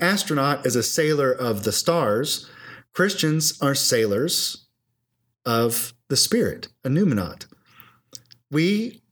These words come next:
in a sense, our lives, our breath, our spirit, our bodies, our, the, a whole part of who we are, uh, is, in a sense, a sail, according to Leonard Sweet. And so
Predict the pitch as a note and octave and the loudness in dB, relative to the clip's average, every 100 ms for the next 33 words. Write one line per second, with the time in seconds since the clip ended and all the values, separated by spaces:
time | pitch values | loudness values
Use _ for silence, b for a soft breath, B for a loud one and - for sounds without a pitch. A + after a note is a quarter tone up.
0 | _ _ _ D3 B2+ - D3 D3+ - - | _ _ _ -2 0 2 2 2 2 4
1 | - - - C3 B2+ C3+ D#3 F3+ E3+ - | 2 0 -2 0 2 2 2 2 0 0
2 | - - - _ _ - G#2 E2 A#2 D#3 | 0 -2 -6 _ _ -6 -4 0 2 2
3 | E3+ - - - _ _ _ - - G#2+ | 0 -6 -18 -20 _ _ _ -8 -2 2
4 | - - C#3+ D3+ E3 E3 F#2 G#2 G2+ G2+ | 2 0 0 2 2 0 -2 -2 -2 -6
5 | _ - D3 F3 E3+ E3 C3+ A2+ B B | _ -4 0 2 2 2 0 -2 B B
6 | B - - F3 F3+ E3 - C4+ C4+ - | B -18 -4 -2 0 2 4 4 2 0
7 | B3+ A3+ F#3 A3 G3 A3+ D#3 G#2+ B B | 2 2 0 2 2 2 2 0 B B
8 | B B B - - D3+ C#3+ E3 D3+ - | B B B -8 0 0 2 0 0 0
9 | E3 C#3 - D3 A2+ - F#3 C#3 D#2 - | 0 2 2 2 2 4 4 2 -2 -8
10 | - _ _ _ - - C3+ A2 G#2 B2 | -18 _ _ _ -2 2 2 2 0 0
11 | A2+ G#2 B2 G#2+ G2+ - A2 G#2 G2+ - | 0 2 0 2 0 2 2 2 0 2
12 | C3+ B2 | 2 2